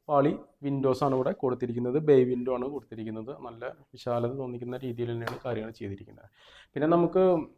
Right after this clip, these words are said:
സീലിംഗിൽ പറയുമ്പോൾ നമ്മൾ നേരത്തെ കണ്ടിട്ടുള്ള അതേ ഭാഗങ്ങൾ തന്നെയാണ്. ചട്ടി വെച്ചിട്ട് അതിൻ്റെ ആ ഒരു ഡിസൈനും കാര്യങ്ങളൊക്കെ, ആ, ശാന്തിലാൽ സാറ് ചെയ്തിട്ടുണ്ട്. പിന്നെ നമുക്ക് ഈ ഒരു ഡൈനിങ് സ്പേസ് കഴിഞ്ഞാൽ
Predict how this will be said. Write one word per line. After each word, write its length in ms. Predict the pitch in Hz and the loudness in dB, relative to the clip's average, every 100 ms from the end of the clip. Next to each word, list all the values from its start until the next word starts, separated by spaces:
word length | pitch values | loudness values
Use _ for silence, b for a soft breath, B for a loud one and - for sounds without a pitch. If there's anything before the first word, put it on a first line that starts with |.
| - | -18
സീലിംഗിൽ 380 | - 160 156 175 | 2 4 6 6
പറയുമ്പോൾ 360 | 196 208 202 214 | 6 6 6 4
നമ്മൾ 180 | 202 202 | 4 4
നേരത്തെ 320 | 190 175 190 | 4 4 2
കണ്ടിട്ടുള്ള 420 | 185 180 165 175 | 2 0 0 -2
അതേ 220 | 160 160 160 | 2 2 4
ഭാഗങ്ങൾ 280 | 147 143 143 | 2 2 -4
തന്നെയാണ്. 240 | 139 139 - | -8 -12 -10
ചട്ടി 260 | 139 - | -8 -4
വെച്ചിട്ട് 360 | 147 143 139 156 | -2 -2 -4 -2
അതിൻ്റെ 260 | 139 135 135 | 0 0 2
ആ 40 | |
ഒരു 140 | 139 | 0
ഡിസൈനും 380 | 139 135 135 135 | -2 -6 -4 -2
കാര്യങ്ങളൊക്കെ, 460 | 139 127 127 131 139 | 0 -2 -4 -8 -8
ആ, 480 | 165 143 135 127 123 | -8 -4 0 0 0
ശാന്തിലാൽ 360 | 123 117 120 | -2 -2 -2
സാറ് 280 | 113 117 120 - _ | 0 -2 -2 -8 _
ചെയ്തിട്ടുണ്ട്. 520 | 131 113 110 117 127 - B B B B B | -4 -2 -2 -4 -6 -6 B B B B B
പിന്നെ 160 | 175 214 | 2 6
നമുക്ക് 340 | 208 185 208 | 6 6 6
ഈ 120 | 202 | 8
ഒരു 100 | 208 | 10
ഡൈനിങ് 260 | 202 185 170 | 10 8 4
സ്പേസ് 320 | - 170 190 | 4 4 6
കഴിഞ്ഞാൽ 460 | 185 165 160 185 | 6 8 8 6